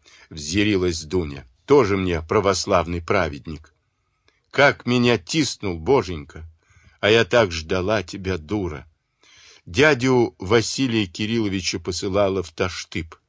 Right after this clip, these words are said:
а ты в Минусинске. У Селестины Гривы отрёкся от меня.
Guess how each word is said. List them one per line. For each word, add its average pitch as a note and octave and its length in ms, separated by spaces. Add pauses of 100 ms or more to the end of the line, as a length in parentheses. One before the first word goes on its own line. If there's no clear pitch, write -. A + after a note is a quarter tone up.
(480)
а A2 120
ты A2 480
в E2+ 160
Минусинске. F#2+ 1040 (360)
У A2+ 100
Селестины A#2+ 680
Гривы G#2+ 680
отрёкся A#2 800
от D#2+ 160
меня. D2 400